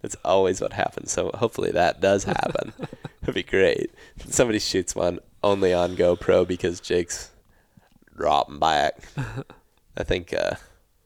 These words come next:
Speaker 1: the guy that, I pick on him so much. Poor, poor, poor C. I pick on him so much, but that dude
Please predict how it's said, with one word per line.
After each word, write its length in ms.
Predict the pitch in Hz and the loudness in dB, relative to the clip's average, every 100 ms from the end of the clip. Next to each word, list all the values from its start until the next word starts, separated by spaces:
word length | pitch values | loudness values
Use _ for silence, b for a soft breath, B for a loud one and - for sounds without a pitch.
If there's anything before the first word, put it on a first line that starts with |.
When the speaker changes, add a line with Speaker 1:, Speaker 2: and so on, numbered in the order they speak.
| _ _ _ _ 143 | _ _ _ _ -2
Speaker 1:
the 140 | 120 | 0
guy 240 | 101 101 107 | 2 0 2
that, 200 | - - _ _ - B B B B | -2 -2 _ _ -20 B B B B
I 140 | 113 120 | -2 -2
pick 300 | - - - | 0 0 0
on 160 | - 85 | -2 -4
him 100 | - | -8
so 280 | - 50 50 | -6 -4 -2
much. 320 | - - - | -4 -6 -10
Poor, 260 | - 57 - - | -4 -2 -2 -6
poor, 320 | - - - _ - | -2 0 -2 _ -20
poor 240 | - 50 - | -6 -2 0
C. 480 | - 58 53 55 - _ _ - | -2 -2 -4 -8 -12 _ _ -8
I 60 | - | -8
pick 260 | - 92 - | -2 -4 -2
on 160 | 58 | -4
him 140 | 58 - | -4 -4
so 320 | - 50 - | -2 -2 -2
much, 300 | 58 50 - - | -2 -6 -6 -8
but 200 | - - _ _ _ _ _ _ _ _ _ _ _ - | -8 -8 _ _ _ _ _ _ _ _ _ _ _ 2
that 220 | 110 92 | 2 4
dude 320 | 107 110 110 | 2 2 2